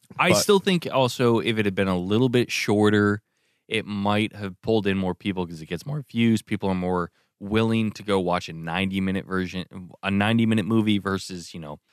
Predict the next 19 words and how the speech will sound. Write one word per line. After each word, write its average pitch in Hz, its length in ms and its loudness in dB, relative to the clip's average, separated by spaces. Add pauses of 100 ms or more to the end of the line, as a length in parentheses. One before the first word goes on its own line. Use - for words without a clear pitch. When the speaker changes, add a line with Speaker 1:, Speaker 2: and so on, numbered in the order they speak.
(180)
Speaker 1:
an 90 240 -12
hour 85 360 -2
and 82 160 -8
fifty-minute 87 640 -6
movie. 87 460 -6
Speaker 2:
So, 110 460 2
I 127 80 2
mean, 131 100 2
the 131 80 0
conversation's 151 600 2
been 107 160 0
had, 95 200 0
like, 90 180 -4
what 104 160 2
makes 104 280 -2
something 107 400 -4
a 92 160 -2
cult 101 320 -4
movie? 98 480 -2